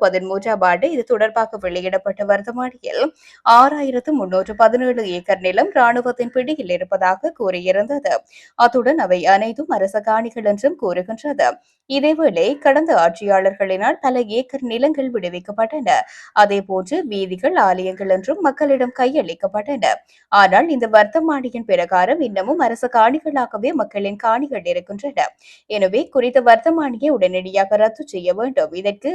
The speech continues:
இன்றைய அரசு நடவடிக்கை எடுக்க வேண்டும். அவ்வாறு ரத்து செய்தால் மட்டுமே மக்களின் காணி மக்களுக்குரியதாகும். இல்லையேல் அவை சட்டவிரோதமானவையாகவே இருக்கும். மேலும் மக்களின் காணிகளில் இராணுவம் விவசாயம் செய்வதாகவும் கூறப்படுகின்றது. அதன்படி காணிகளை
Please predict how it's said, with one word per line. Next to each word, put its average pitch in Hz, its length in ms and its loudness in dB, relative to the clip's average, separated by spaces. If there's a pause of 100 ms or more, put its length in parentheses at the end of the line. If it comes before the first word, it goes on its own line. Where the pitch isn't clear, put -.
இன்றைய 196 320 -2 (120)
அரசு 262 300 -2 (120)
நடவடிக்கை 247 600 -2
எடுக்க 190 300 -2
வேண்டும். 277 340 -2 (440)
அவ்வாறு 247 420 8
ரத்து 240 200 0 (100)
செய்தால் 226 400 2
மட்டுமே 196 340 -4 (140)
மக்களின் 226 440 -4
காணி 233 260 0 (120)
மக்களுக்குரியதாகும். 185 1120 -2
இல்லையேல் 277 500 -4 (340)
அவை 208 160 2 (140)
சட்டவிரோதமானவையாகவே 233 1400 0 (180)
இருக்கும். - 340 -4 (300)
மேலும் 214 360 -2 (100)
மக்களின் 254 440 0
காணிகளில் 269 600 0
இராணுவம் 190 500 0
விவசாயம் 269 580 -2
செய்வதாகவும் 185 520 0 (200)
கூறப்படுகின்றது. 202 880 -2 (480)
அதன்படி 240 400 0 (120)
காணிகளை 277 480 2